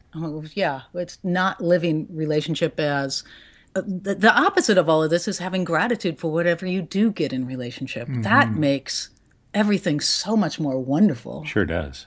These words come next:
Speaker 3: yeah.
Speaker 2: Yeah, definitely. Those are great. Well, let me ask you this then, and, and I know you guys are authors. You've got a couple amazing books out there, and I'm wondering if there's another book or a resource that you would recommend to our listeners and why that particular one.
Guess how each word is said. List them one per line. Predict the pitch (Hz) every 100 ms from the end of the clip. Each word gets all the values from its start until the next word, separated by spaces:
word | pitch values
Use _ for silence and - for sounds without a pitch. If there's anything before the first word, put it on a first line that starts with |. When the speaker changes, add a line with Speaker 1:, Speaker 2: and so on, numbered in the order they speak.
| -
Speaker 3:
yeah. | 80 85
Speaker 2:
Yeah, | 131 110 101 104 - -
definitely. | - 113 - 139 110 107 - _ _ _ - - - - -
Those | 147 156
are | 120
great. | 110 113 127 107 127
Well, | 156 -
let | 190 240
me | 320
ask | 320 -
you | 226
this | 208 214
then, | 113
and, | 110 - 156
and | 151
I | 156
know | 175
you | 170 160
guys | 156 147
are | 151 117
authors. | 117 139 135
You've | 123
got | 123
a | 127
couple | - 123 123
amazing | 120 120 120 107
books | 104 135 -
out | 107 110
there, | 110
and | 117
I'm | 170 233
wondering | 175 135 131 127 - - - - - - - -
if | 160 156
there's | 170 160
another | 156 165 220 156
book | 113 139 139
or | 127
a | 113
resource | 117 123 120 117 110 -
that | 123
you | 127 135 139
would | 123
recommend | 120 117 117 117 107
to | 117
our | 107
listeners | 104 110 - 104
and | 104 104
why | 113 135
that | 123 123
particular | 110 - 113 104 101
one. | 104 104